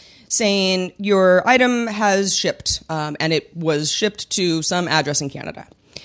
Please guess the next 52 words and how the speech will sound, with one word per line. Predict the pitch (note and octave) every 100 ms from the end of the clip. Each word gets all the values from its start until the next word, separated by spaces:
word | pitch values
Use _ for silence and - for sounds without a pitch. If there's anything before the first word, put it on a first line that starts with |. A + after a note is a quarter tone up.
| - - F#3
And | F3+ F3
I | E3
was | E3 D#3
like, | D#3 D3+ -
"What? | F3+ C#4+ C#5 - -
Oh, | F#4+
gosh." | G#3+ E3 F#4 - -
You | E3+
know, |
so | -
I, | E3+ D#3+ D#3+
I, | E3 D3+ D3 - _ _ _ _ _ -
I, | F3 D3+ C#3 -
I | D3
messaged | E3 - A3+ D#3+
the | D#3+
seller | F3+ E3 D#3
immediately, | E3 F3 E3 D#3
and | D3+
I'm | D3+
like, | C#3+ -
"There's | F3+ E3 D3+
a |
problem | - A#3 D3 C3+ C#3 D3 -
that | D#3 C#3+ -
I | D3+
don't | F3+ D3
live | C#3+
in | C3+
Canada. | C3+ C3 C3
I | C3
live | B2+
in | B2
California. | B2 - D4 D4 C4 B3 A#3 G#3
You | D3+
know, |
what's | D3 D3
going | - C#3
on? | G#3 A3 G#3 G3 G3 D#3
You | A2+
know, |
d-, | A2+ C3 D3+
who, | - A#3
who | - - B3+ G3+ -
signed | - F3+ A#3+ A#3
for | - F#3
my | D3
sweatshirt? | F3 C#4+ - C3 C#3
This | D#3
is, | D3+ C#3+ -
you |
know, | F3+